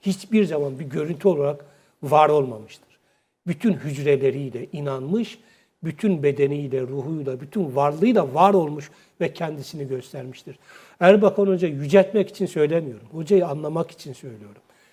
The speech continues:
İdrak edelim diye söylüyorum. Bir işi hakikaten kendisine dert edindiği zaman onu sonuna kadar takip eden,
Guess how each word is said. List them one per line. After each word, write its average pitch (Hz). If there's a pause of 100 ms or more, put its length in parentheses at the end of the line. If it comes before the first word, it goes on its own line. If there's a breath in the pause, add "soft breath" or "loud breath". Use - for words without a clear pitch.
(200)
İdrak 170
edelim 156
diye 113
söylüyorum. 123 (460 soft breath)
Bir 190
işi 175
hakikaten 185 (600 soft breath)
kendisine 175
dert 160
edindiği 160
zaman 156
onu 185
sonuna 185
kadar 135 (460 soft breath)
takip 160
eden, 196